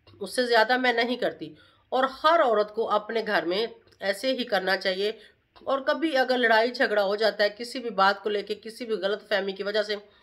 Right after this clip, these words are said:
कोई इख्तलाफ बढ़ जाते हैं, कोई मामला बढ़ जाते हैं, तो आप सब्र करें, अल्लाह ताला बेहतर करने वाला है और अल्लाह ताला हमेशा बेहतर करता है। कभी भी जज्बात में आप अपनी ज़िंदगी का कोई ऐसा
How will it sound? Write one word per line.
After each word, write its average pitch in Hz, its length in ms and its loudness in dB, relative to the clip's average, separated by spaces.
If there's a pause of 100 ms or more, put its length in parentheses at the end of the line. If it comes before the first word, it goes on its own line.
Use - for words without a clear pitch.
(720)
कोई 285 160 -2
इख्तलाफ 277 600 2
बढ़ 240 180 4
जाते 202 260 0
हैं, 190 260 -2
कोई 220 140 -4
मामला 208 380 2 (100)
बढ़ 208 200 2
जाते 196 260 0
हैं, 180 380 -4 (180)
तो 202 80 0
आप 190 140 2
सब्र 190 300 -4
करें, 190 260 0 (400)
अल्लाह 180 240 0
ताला 180 280 2
बेहतर 170 340 -6
करने 180 280 -2
वाला 170 240 2
है 175 200 -2
और 160 160 -4
अल्लाह 170 200 -2
ताला 175 260 0
हमेशा 175 460 -2
बेहतर 190 320 -8
करता 185 260 -4
है। 185 140 -4 (440)
कभी 254 280 -2
भी 240 200 -6
जज्बात 190 580 0
में 196 200 -2 (280)
आप 180 340 2
अपनी 190 280 0
ज़िंदगी 175 400 -4
का 190 160 -4
कोई 185 220 -8
ऐसा 170 340 2